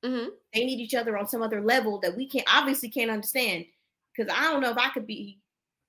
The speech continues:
Speaker 2: with nobody for, what, seven plus years, not together, together.
Speaker 1: But she's
Speaker 2: I don't know.
Speaker 1: she's with her friend. She lives with her friend.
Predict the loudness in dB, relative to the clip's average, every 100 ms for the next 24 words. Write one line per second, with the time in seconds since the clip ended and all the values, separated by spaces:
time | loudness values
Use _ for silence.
0 | _ -12 -2 -2 0 -2 -2 -8 -8 -6
1 | -4 -2 -2 -2 -2 -2 -2 -2 -2 -2
2 | -2 -4 -4 -4 -4 -6 -6 -8 -12 _
3 | _ _ _ _ _ _ _ -16 -16 _
4 | -2 0 0 0 0 0 -6 -12 -14 -14
5 | -20 _ _ _ _ _ -20 _ -2 0
6 | -2 -4 -10 _ _ -6 -2 -2 0 -2
7 | -2 -6 -8 -6 4 4 4 -8 -2 0
8 | 0 -6 -14 -6 -4 -4 -6 -16 -20 -20
9 | _ _ _ _ _ _ -6 -2 0 4
10 | 4 4 2 -2 0 -2 -2 -2 -2 0
11 | -4 -12 -16 -18